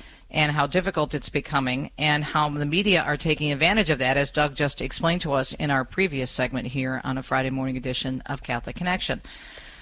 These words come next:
So the governor of Florida, Ron DeSantis, held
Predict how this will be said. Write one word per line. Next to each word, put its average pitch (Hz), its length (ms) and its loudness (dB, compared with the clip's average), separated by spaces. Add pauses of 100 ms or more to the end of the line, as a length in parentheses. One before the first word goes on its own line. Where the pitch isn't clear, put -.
So 233 140 2
the 220 80 4
governor 247 380 4
of 190 420 0 (160)
Florida, 156 480 4
Ron 165 200 4
DeSantis, 160 480 0
held 196 420 2